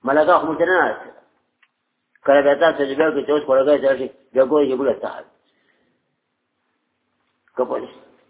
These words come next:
هغه خنزره ولا واقعه ده. چې نبي اعظم دی. بیا د کور دی، یو شي بیا، بیا هغه فصل ازواج. الله دې ټول وشته.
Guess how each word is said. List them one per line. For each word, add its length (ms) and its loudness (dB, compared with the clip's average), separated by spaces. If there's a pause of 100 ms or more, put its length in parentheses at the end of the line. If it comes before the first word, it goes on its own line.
(640)
هغه 300 2
خنزره 420 4
ولا 160 2
واقعه 400 -2
ده. 120 -8 (880)
چې 60 -6
نبي 300 -4
اعظم 320 -10
دی. 80 -16 (520)
بیا 160 2
د 220 0
کور 180 2
دی، 100 -2
یو 180 2
شي 120 -10
بیا، 120 -4
بیا 220 2 (340)
هغه 340 0
فصل 200 -4
ازواج. 380 -2 (1120)
الله 200 -2
دې 180 -6
ټول 180 -4
وشته. 400 -6